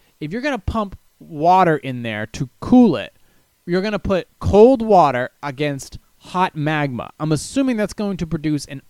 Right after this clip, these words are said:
awful lot of steam. This sounds a little sketchy. So, i-, attached to that is the discussion by science focus dot com, how to stop a volcano. Uh, holds an explosive secret. Yeah, we already know about that.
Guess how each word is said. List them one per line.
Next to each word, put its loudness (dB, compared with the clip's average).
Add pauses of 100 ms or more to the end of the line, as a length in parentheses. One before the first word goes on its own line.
awful -2
lot -4
of -8
steam. -14 (920)
This 0
sounds -6
a -2
little 2
sketchy. -10 (1040)
So, -2 (480)
i-, -8
attached -4
to -4
that 0
is -2
the -8
discussion -6
by -4
science -6
focus -10
dot -12
com, -12
how -4
to -4
stop -6
a -6
volcano. -14 (640)
Uh, -2
holds 0
an -2
explosive -4
secret. -8
Yeah, -4
we -4
already -6
know -2
about -2
that. -4